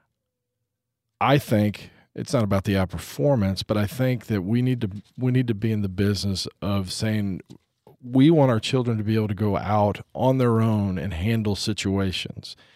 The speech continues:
to go out into the playing field separate from us, with us maybe looking on or, or us keeping tabs <laughs> on what's going on, but not being involved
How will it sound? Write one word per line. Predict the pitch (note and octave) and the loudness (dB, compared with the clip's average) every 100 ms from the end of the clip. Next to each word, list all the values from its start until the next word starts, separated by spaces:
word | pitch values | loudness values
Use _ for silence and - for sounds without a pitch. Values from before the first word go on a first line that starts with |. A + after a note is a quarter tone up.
| _ _ _ - | _ _ _ 0
to | A2 | 4
go | G#2+ A2 | 6 6
out | A2+ A2+ | 6 4
into | G#2 G2 | 2 0
the | F#2+ | -4
playing | - - D3 D3+ C#3+ B2 | -8 -2 4 4 4 0
field | - G#2+ G2+ | 0 0 0
separate | - C3+ C#3+ E3+ B2+ | 0 2 4 2 -2
from | A2 F2+ | -2 -2
us, | F2 G#2+ C3+ - - _ _ _ _ _ | -2 -4 -6 -8 -14 _ _ _ _ _
with | C3 | 4
us | C3 C3+ | 4 4
maybe | C#3+ C3 B2+ A#2 A2+ - _ _ | 4 4 4 2 -2 -12 _ _
looking | C3+ C#3 D3 A#2+ | 2 4 6 6
on | G#2+ G2+ B2 | 6 6 4
or, | A#2+ A2 G2 - | 4 2 0 -6
or | - A#2 | -2 4
us | A#2 A2+ G2+ - - - _ _ | 6 4 2 -6 -10 -16 _ _
keeping | - C#3+ B2+ A#2+ | -4 -2 0 -4
tabs | G#2+ B2 A#2 A2 G#2+ - - - - | -2 0 2 0 -2 -8 -10 -14 -18
<laughs> | _ _ _ _ | _ _ _ _
on | C3 B2 | 2 4
what's | B2 - | 4 2
going | C3+ A#2+ A2 | 2 4 4
on, | C3 C#3 | 4 4
but | A2+ G#2+ | 2 2
not | B2 B2 G2 | 2 2 0
being | F#2+ A2+ A2 | -2 0 0
involved | G#2 G2 G2 G#2 A2 A2 | 0 0 0 2 2 2